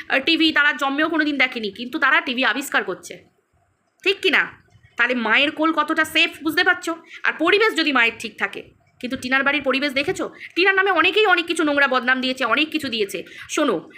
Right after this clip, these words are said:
টিনুর চরিত্র ভালো না খারাপ, টিনু পরকীয়া করেছে কি করেনি, প্রদীপ্ত সরকার কে কি, এগুলো মুখে সোশ্যাল মিডিয়ায় বলে কোনো লাভ নেই। যা হবে প্রমাণ দিতে হবে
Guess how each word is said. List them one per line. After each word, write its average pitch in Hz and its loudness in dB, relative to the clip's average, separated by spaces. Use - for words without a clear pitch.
টিনুর 339 2
চরিত্র 311 -2
ভালো 254 2
না 220 0
খারাপ, 214 0
টিনু 330 0
পরকীয়া 294 0
করেছে 339 0
কি 311 -4
করেনি, 202 -2
প্রদীপ্ত 370 0
সরকার 359 2
কে 359 2
কি, 285 -4
এগুলো 302 -2
মুখে 269 -6
সোশ্যাল 302 -2
মিডিয়ায় 311 0
বলে 269 -2
কোনো 285 -2
লাভ 269 2
নেই। 269 -4
যা 226 0
হবে 240 -2
প্রমাণ 277 0
দিতে 233 -4
হবে 190 0